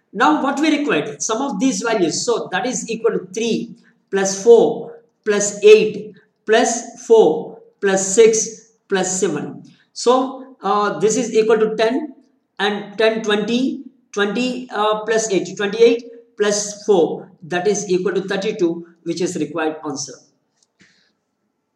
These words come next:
That's all in this video. Uh, dear students, no need to,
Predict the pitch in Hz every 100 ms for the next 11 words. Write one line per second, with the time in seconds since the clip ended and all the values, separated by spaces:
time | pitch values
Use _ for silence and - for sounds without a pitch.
0 | _ _ 143 147 226 226 214 214 220 226
1 | 226 247 - - _ _ _ _ _ _
2 | _ - 185 185 190 190 269 294 269 247
3 | 240 - - - _ _ _ _ 180 175
4 | 196 233 240 240 233